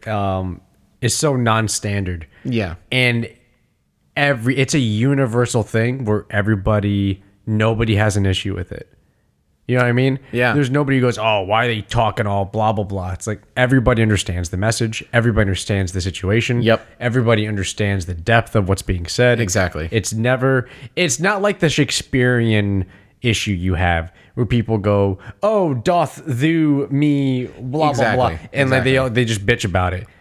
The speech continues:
Speaker 1: And it, it's just, it's so, it's so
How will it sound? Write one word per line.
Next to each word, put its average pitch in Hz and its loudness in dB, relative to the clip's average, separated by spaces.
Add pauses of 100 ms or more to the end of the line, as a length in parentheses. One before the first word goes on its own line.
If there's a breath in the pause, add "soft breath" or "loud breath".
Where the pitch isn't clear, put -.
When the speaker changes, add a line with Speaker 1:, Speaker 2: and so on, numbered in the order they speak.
(160 soft breath)
Speaker 1:
And 127 0
it, 131 -2
it's 139 0
just, 139 0
it's - -2
so, 147 0 (240)
it's 127 0
so 127 -2